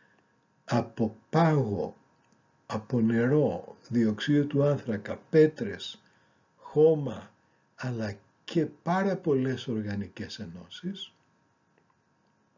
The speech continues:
και οι οποίοι υπάρχουν τρισεκατομμύρια,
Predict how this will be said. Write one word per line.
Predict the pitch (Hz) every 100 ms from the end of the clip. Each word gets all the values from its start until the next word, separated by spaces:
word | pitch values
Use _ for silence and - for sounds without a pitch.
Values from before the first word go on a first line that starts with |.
| _ _ _ _ _ _ _ _ _
και | - - 170 151 139 - _ _ _ _ _ _ _ _ _ _
οι | - 139 123
οποίοι | 139 131 - 160 180 190 - 233
υπάρχουν | 175 - 160 160 165 147 143 - - - _ _ _ _
τρισεκατομμύρια, | - 135 - 143 - 107 117 104 101 92 117 175 180